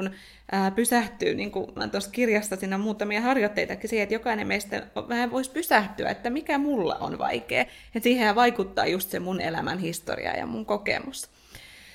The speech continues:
Mut ehkä sitten ne, mitä niin kun sanotaan tutkimuksissa ja, ja, ja mitä niin kun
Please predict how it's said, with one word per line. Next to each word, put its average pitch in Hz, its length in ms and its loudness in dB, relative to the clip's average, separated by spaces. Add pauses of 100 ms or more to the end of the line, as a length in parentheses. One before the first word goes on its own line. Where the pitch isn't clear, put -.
(240)
Mut 214 160 -4
ehkä 320 260 6
sitten 320 320 4
ne, 311 100 8
mitä 311 320 4
niin 220 140 0
kun 220 300 2
sanotaan 226 420 4
tutkimuksissa 269 720 4
ja, 196 300 6
ja, 208 240 6
ja 202 100 0
mitä 214 260 2
niin 202 160 0
kun 202 440 -4